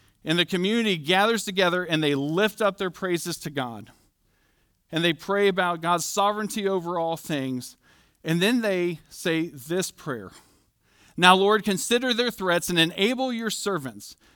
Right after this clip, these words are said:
to speak your word with great boldness. Stretch out your hand to heal and perform miraculous signs and wonders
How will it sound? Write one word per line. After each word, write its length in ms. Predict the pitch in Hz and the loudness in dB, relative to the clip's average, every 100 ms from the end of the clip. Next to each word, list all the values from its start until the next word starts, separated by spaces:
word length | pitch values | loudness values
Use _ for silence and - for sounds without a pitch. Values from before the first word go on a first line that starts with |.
| _ | _
to 140 | - 160 | -6 -4
speak 400 | - 226 233 226 | 0 0 0 -2
your 140 | 208 | -2
word 340 | 180 185 180 | 0 0 -2
with 180 | 165 - | -4 -2
great 340 | 165 170 170 156 | 0 0 0 -6
boldness. 600 | 147 139 110 98 - - _ _ - | -4 -4 -8 -14 -18 -20 _ _ -12
Stretch 420 | - 214 233 233 | -2 4 4 4
out 220 | 220 - | 2 0
your 100 | 196 | -2
hand 240 | 190 185 170 | 0 0 0
to 60 | |
heal 300 | 160 220 226 | -2 2 2
and 100 | 220 | 2
perform 440 | 190 170 190 190 190 | -2 -6 -2 -2 0
miraculous 640 | 156 160 185 190 208 196 - | -2 -2 -2 -4 -6 -6 -4
signs 460 | 180 151 147 147 | -2 0 0 -4
and 180 | 165 151 | -4 -2
wonders 420 | 156 143 135 131 | -2 -2 -4 -8